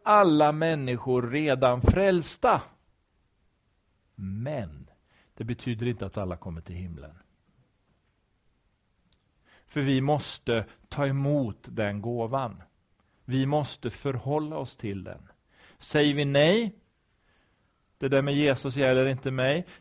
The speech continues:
då säger vi nej till frälsningen, då säger vi nej till himlen och evigheten där. Tar vi inte ställning, så säger vi nej. Vi måste säga ja. Vi måste tro att Jesus har med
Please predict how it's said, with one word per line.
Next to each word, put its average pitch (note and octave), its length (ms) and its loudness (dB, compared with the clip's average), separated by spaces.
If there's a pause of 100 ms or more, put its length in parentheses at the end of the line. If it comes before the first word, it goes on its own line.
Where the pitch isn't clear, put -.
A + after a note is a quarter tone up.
då C#3 100 -8
säger F3+ 240 2
vi A3 100 0
nej D3 220 2
till - 140 -8
frälsningen, G#2+ 600 0
då A#2+ 80 -4
säger E3 240 -2
vi F#3+ 100 0
nej D3 220 0
till C3+ 140 -4
himlen G2+ 480 -4
och A2 180 -6
evigheten F#2+ 580 -6
där. D#2+ 300 -10 (880)
Tar D#3 160 4
vi D#3 100 2
inte D#3+ 380 -2
ställning, B2 580 0 (240)
så - 140 -10
säger G3+ 260 -2
vi A#3+ 100 -4
nej. A#2+ 320 -6 (1300)
Vi A#2+ 100 -2
måste C#3+ 420 -4
säga B2 260 -8
ja. E3 320 -8 (720)
Vi C3 200 0
måste D3 760 -2 (360)
tro C3+ 520 0 (160)
att A2 200 -6
Jesus A2 800 -4
har G#2 560 -4 (260)
med G2+ 220 -6